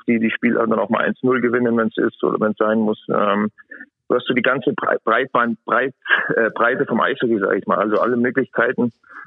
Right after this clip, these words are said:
dass du sagst, äh, ja, es ist eigentlich spannend, jedes Spiel ist irgendwie anders von, von Taktik geprägt und, äh, hast auch Mannschaften, die so im Mittelfeld spielen, ähm, wie Severstal zum Beispiel, die haben eine sehr junge Mannschaft,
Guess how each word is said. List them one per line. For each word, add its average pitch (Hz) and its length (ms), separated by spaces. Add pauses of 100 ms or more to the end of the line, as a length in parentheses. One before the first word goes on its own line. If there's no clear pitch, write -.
(140)
dass 113 160
du 113 100
sagst, 110 400
äh, 110 300 (200)
ja, 110 160
es 104 80
ist 117 140
eigentlich 110 340
spannend, 120 480
jedes 123 220
Spiel 135 280
ist 123 100
irgendwie 120 280
anders - 360
von, 117 320
von 113 200
Taktik - 360
geprägt - 400 (600)
und, 113 360
äh, 113 180
hast 113 220
auch 117 120
Mannschaften, 117 520
die 110 80
so 117 100
im 110 100
Mittelfeld 123 440
spielen, 120 540 (220)
ähm, 104 640
wie 110 180
Severstal 113 520
zum 117 140
Beispiel, 110 320
die 104 60
haben 107 100
eine 101 80
sehr 104 180
junge 127 240
Mannschaft, 120 460